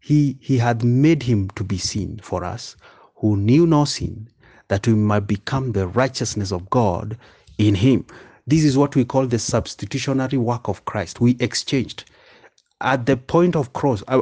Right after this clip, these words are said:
at the point of the cross, when we, we got to the cross, there was what we call the substitutional work of Jesus. We exchanged. I received his righteousness. He received my sin consciousness.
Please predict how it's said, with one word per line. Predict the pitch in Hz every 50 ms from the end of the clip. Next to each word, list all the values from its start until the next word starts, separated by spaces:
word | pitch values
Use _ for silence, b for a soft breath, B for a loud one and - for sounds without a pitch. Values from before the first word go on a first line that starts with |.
| -
at | 131 127 117
the | 135 127
point | - 156 160 160
of | 151 120 110
the | 113
cross, | - - - - 135 104 - - -
when | 107 110 117 120 117 120
we, | 120 120 117 117 113 B B B B B B
we | - 123 117 110
got | 110 - 147 151 -
to | - 135
the | 110 101 95
cross, | - - - 123 98 87 -
there | - 110 120 113
was | 113 113 113 110 110
what | 113 123 139 143 -
we | - 117
call | 107 - - 113 117
the | 113 104 98
substitutional | 98 - - 98 98 - - - - 107 - - 127 120 - - 123 120 127 123 123 123 B B B B B B -
work | 104 104 107 110 117 117 - -
of | 92 87 -
Jesus. | - 101 107 110 101 80 - - - - - - - - _ _ -
We | 110 113 117
exchanged. | - 110 113 107 - 120 - - 135 127 107 87 - - - - _ _ b b b b b b _ _ _ _ _ -
I | 110 110 107 104
received | 101 98 98 - - - - - 151 165 180 160 151
his | - 117 104 98 101
righteousness. | 107 110 104 101 - - - - - - - - - - - - b b b b b b
He | - - - 98 98
received | 95 92 - - - - 120 117 113 110 107 - 101
my | 98 90 92
sin | - - - 104 101 92
consciousness. | 92 - - 90 87 80 - - - - - - - - - - -